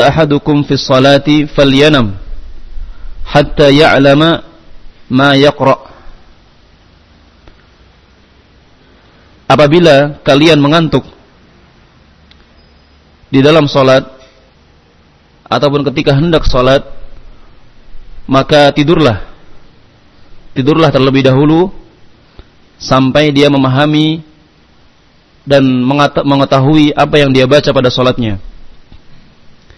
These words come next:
Ini hadis yang disebutkan dalam permasalahan ini. Al-Imam An-Nawawi rahimahullahu taala beliau menyebutkan,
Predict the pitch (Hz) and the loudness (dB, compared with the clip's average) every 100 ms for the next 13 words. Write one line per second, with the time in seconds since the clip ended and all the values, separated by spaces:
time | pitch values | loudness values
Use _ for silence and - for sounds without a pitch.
0 | _ _ _ _ _ _ _ _ _ _ | _ _ _ _ _ _ _ _ _ _
1 | _ _ _ _ _ _ - 143 151 143 | _ _ _ _ _ _ -6 -2 0 2
2 | 147 135 131 131 - 139 151 175 165 _ | 2 0 -2 -4 -4 -4 -4 -8 -14 _
3 | _ _ _ _ _ _ _ _ _ _ | _ _ _ _ _ _ _ _ _ _
4 | _ - 123 139 135 127 135 127 135 135 | _ -2 0 0 0 0 0 0 0 -2
5 | 98 - _ _ _ _ _ _ _ _ | -4 -12 _ _ _ _ _ _ _ _
6 | _ _ _ _ _ _ _ _ _ _ | _ _ _ _ _ _ _ _ _ _
7 | - - 151 175 156 170 156 143 165 143 | -6 -2 0 2 2 2 2 2 0 -2
8 | 143 135 135 139 135 139 131 135 147 143 | -2 0 0 0 0 2 2 2 2 0
9 | 151 - 151 170 | -2 -2 -2 -2